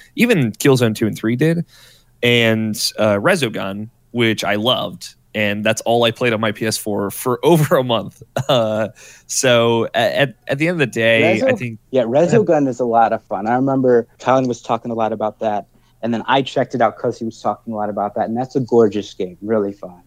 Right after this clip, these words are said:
Speaker 1: I think those, those smaller games really do speak to me more, but Zelda's a big get. But I also think the idea that there's no games at launch speaks to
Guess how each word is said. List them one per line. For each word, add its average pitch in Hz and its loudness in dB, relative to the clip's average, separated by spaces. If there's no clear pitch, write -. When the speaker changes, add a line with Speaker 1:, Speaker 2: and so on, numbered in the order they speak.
Speaker 1:
I 143 0
think 196 -2
those, 190 2
those 127 0
smaller 127 0
games 110 -2
really 110 0
do 101 -2
speak 110 -4
to - -8
me 107 -2
more, 101 -2
but 120 0
Zelda's 214 4
a 254 -2
big 214 -4
get. 185 0
But 120 2
I 147 2
also 196 2
think 170 -4
the 139 2
idea 139 2
that 151 -2
there's 139 0
no 135 0
games 127 0
at 110 -2
launch 113 0
speaks - -2
to 110 -2